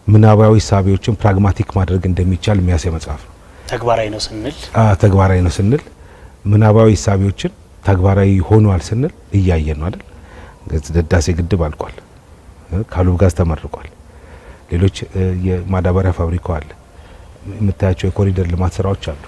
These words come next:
Speaker 2: ሜጋ ፕሮጀክቶችም
Speaker 1: ሜጋ ፕሮጀክቶችም። እነዚህ የረጋ የፖለቲካ እሳቤን ከ-፣ በማስፈን ወደ ተግባራዊ የልማት እንቅስቃሴ መግባት እንደሚቻል መጽሐፉ መተርጎም ያለው፣ መ-፣ ምስ-፣ ምስላዊ መተርጎም ያለው እና፣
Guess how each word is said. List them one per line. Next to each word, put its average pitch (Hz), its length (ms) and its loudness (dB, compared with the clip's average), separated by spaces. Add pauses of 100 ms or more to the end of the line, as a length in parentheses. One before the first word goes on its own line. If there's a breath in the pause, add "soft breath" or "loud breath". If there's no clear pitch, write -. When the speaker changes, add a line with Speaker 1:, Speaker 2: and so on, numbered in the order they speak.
(160)
Speaker 2:
ሜጋ 120 200 -14 (100)
ፕሮጀክቶችም - 680 -16 (180)
Speaker 1:
ሜጋ 107 240 4 (100)
ፕሮጀክቶችም። 92 640 -4 (560 loud breath)
እነዚህ 113 400 2 (180)
የረጋ 110 340 2
የፖለቲካ 104 480 2 (280)
እሳቤን 95 500 0
ከ-፣ 87 180 -8 (260)
በማስፈን 107 500 2 (760 loud breath)
ወደ 101 180 2
ተግባራዊ 131 440 0
የልማት 107 360 0
እንቅስቃሴ 101 560 -8
መግባት 98 340 -2
እንደሚቻል 107 500 -6 (640 loud breath)
መጽሐፉ 113 420 0 (200)
መተርጎም 120 560 6
ያለው፣ 82 320 0
መ-፣ 95 280 2
ምስ-፣ 117 200 6
ምስላዊ 123 480 8
መተርጎም 92 460 2
ያለው 73 260 -8 (2000 loud breath)
እና፣ 101 140 0